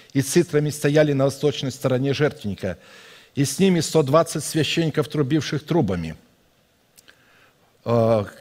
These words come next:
то есть, э, там были два хора,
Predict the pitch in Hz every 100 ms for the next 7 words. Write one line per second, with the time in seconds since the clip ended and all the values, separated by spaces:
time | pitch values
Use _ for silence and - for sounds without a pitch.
0 | - - 131 - - - 147 - 165 170
1 | 143 156 143 139 - 127 113 117 147 -
2 | 165 104 85